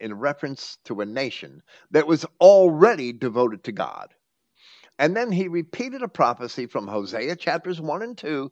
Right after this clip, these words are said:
which describe what was said to become of those same children of Israel, which in times past were not a people. Well, Hosea wrote it, Hosea prophesied it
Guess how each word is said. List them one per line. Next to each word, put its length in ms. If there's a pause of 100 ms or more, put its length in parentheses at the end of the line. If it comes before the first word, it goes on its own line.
(280)
which 300
describe 720 (220)
what 220
was 200
said 600 (340)
to 100
become 560 (120)
of 160
those 240
same 440
children 340
of 120
Israel, 520 (1120)
which 240
in 140
times 420
past 420
were 120
not 240
a 40
people. 540 (160)
Well, 160
Hosea 500
wrote 360
it, 160 (380)
Hosea 400
prophesied 760
it 240